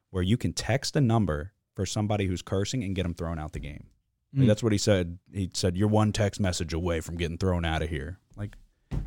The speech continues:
Speaker 1: I'll help you find the number, Grandpa. What do you mean? Like, smack the Tennessee whiskey stains out of your, your beard.
Speaker 2: Y-, one time I was at a, um, preseason game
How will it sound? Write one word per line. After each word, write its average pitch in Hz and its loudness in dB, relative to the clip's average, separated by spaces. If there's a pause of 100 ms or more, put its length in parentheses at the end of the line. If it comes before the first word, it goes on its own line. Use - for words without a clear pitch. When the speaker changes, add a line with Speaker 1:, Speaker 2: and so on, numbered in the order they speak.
(140)
Speaker 1:
I'll 151 -2
help - 2
you 101 4
find 127 4
the 117 4
number, 113 2
Grandpa. 92 0
What 117 -2
do 139 2
you 120 2
mean? 104 -2
Like, 82 -4 (800)
smack 120 -2
the 92 -4
Tennessee 117 0
whiskey 98 0
stains 85 0
out 80 -2
of 82 0
your, 78 -4 (160)
your 82 -8
beard. 92 0 (220)
Speaker 2:
Y-, 131 -4
one 139 6
time 170 2
I 156 4
was 156 4
at 147 4
a, 120 4
um, 117 0 (760)
preseason 117 6
game 110 0